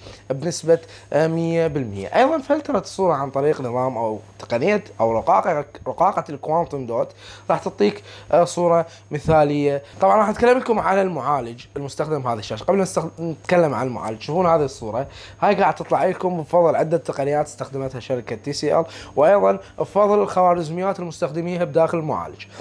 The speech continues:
نوع المعالج بهذا الشاشة راح يكون معالج ال اي ال بي كيو، يعتبر من احدث معالجات اللي انتجتها شركة تي سي ال بالتعاون مع شركة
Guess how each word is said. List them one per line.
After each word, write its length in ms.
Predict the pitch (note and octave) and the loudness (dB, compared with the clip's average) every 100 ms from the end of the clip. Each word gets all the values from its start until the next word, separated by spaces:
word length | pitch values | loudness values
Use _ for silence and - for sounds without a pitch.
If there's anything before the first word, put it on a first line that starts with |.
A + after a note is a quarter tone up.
| - - | -20 0
نوع 180 | E3+ D#3+ | 2 4
المعالج 440 | D#3 C3+ D3+ D3 | 2 4 2 2
بهذا 380 | B2+ C#3 E3+ E3+ | -2 2 6 6
الشاشة 380 | E3 - E3 F3+ | 4 2 2 2
راح 120 | D#3+ | 0
يكون 340 | D3 - E3 D#3 | 0 -4 -4 -4
معالج 500 | B2 C3+ D#3+ D#3 C3 | -4 0 2 0 -6
ال 120 | A2 | 0
اي 320 | E3 F3 F3 | 2 4 4
ال 80 | E3 - | 2 -4
بي 100 | E3+ | -10
كيو، 280 | - - - - - - F#3 | -6 -8 -8 -18 -20 -4 -2
يعتبر 400 | D3 F3 F3+ D#3+ | 2 4 4 2
من 120 | C3 | -2
احدث 340 | D#3 F3+ - | -2 -2 -4
معالجات 580 | D#3+ B2+ C#3+ C#3 D#3+ D#3 - - - | -4 -2 -2 2 2 2 -8 -20 -6
اللي 300 | C3+ C#3 C#3 | -2 0 0
انتجتها 460 | C#3 D#3+ D3+ D#3+ D3+ | 0 0 2 0 0
شركة 360 | - D#3 C3+ A#2 | -2 -2 -2 -4
تي 120 | - G#3+ | -2 -2
سي 340 | - A3 G#3 | 0 2 2
ال 80 | A3 - - - | 2 -6 -20 -12
بالتعاون 640 | F3 D#3+ G3+ E3 F3+ F3+ F3+ | -12 -2 2 4 4 2 -2
مع 360 | E3 D#3+ F3 - | -2 0 -2 -4
شركة 460 | - F3 E3+ F#3 | -2 -2 0 -4